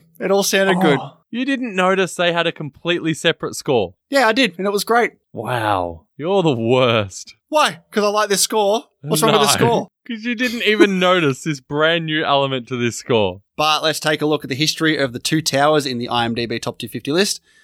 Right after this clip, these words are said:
Speaker 1: Debuted into the list on the sixteenth of December in two thousand two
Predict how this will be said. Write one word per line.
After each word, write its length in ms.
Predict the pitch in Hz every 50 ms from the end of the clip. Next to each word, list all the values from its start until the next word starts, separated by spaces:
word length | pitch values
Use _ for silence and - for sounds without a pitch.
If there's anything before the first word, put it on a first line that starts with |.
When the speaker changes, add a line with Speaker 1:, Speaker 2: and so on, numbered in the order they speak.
| _ _
Speaker 1:
Debuted 360 | - 214 233 220 226 220 220
into 160 | 214 202 202
the 80 | 190 190
list 360 | 180 175 180 185 - - - -
on 180 | 160 151 151
the 80 | 151 143
sixteenth 460 | - 190 185 - - 202 190 180 175
of 100 | 180 170
December 540 | 170 156 - 165 143 135 143 151 170 - - -
in 80 | 139
two 100 | 123 143
thousand 280 | 143 156 156 160 170 160
two 340 | - 135 127 127 139 151